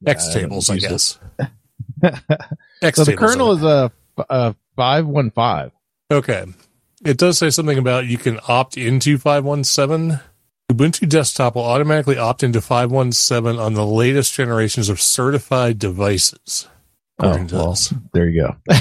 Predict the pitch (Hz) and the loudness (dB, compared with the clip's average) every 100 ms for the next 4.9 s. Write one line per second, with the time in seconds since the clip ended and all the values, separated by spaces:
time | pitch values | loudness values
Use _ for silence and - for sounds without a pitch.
0 | - 143 - - 135 _ - - 151 143 | 2 -10 -8 -10 -10 _ -6 -4 -4 -4
1 | - 139 143 _ _ _ _ _ 139 - | -4 -6 -6 _ _ _ _ _ 0 2
2 | 139 139 143 131 120 113 127 113 107 104 | 4 2 2 4 4 4 2 2 2 2
3 | 101 98 95 - 98 90 87 85 87 _ | 0 0 -2 0 0 2 2 -2 -4 _
4 | _ _ _ 101 98 87 82 80 92 | _ _ _ -4 0 0 0 -2 -6